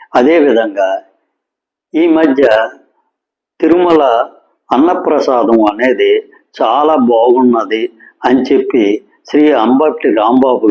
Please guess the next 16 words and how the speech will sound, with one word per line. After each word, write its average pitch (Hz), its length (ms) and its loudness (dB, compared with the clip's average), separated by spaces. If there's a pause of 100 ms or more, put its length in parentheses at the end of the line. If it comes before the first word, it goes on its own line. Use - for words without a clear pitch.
గారు 92 340 -2 (460)
ఒక 135 120 -2 (600)
కామెంట్ 123 460 0
చేయడం 95 300 2
జరిగింది. - 580 -8 (680)
అంటే, 127 560 0 (220)
ఆయన 127 220 0
ఏమైనా 139 280 0
ఫస్ట్ - 380 -6 (140)
టైమ్ 165 380 0
తిరుమల 139 420 0
తిరుపతి 123 320 0
దేవస్థానంకి 117 680 -2
ఆయన 110 200 0
ఏం 123 160 0
వెళ్ళలేదు. 98 480 0